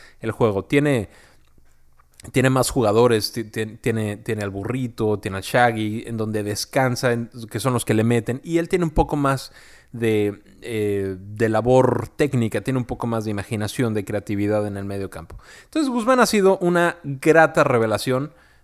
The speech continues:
para, para los Tuzos y, y para varios, ¿no? Eh, él juega como medio ofensivo,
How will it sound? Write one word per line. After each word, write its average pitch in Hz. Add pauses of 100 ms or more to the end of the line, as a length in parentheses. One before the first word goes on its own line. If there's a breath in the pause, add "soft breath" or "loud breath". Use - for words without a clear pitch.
(140 soft breath)
para, 104
para 107
los 110
Tuzos 190
y, 131
y 120
para 98
varios, 95
¿no? 170 (440 loud breath)
Eh, 135
él 233
juega 262
como 156
medio 175
ofensivo, 123